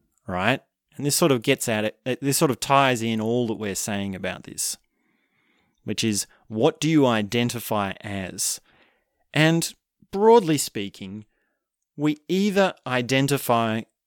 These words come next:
very strongly for something,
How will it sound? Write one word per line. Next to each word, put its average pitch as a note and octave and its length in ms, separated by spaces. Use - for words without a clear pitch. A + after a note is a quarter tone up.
very C3 440
strongly D3+ 1080
for C#3+ 300
something, G3 480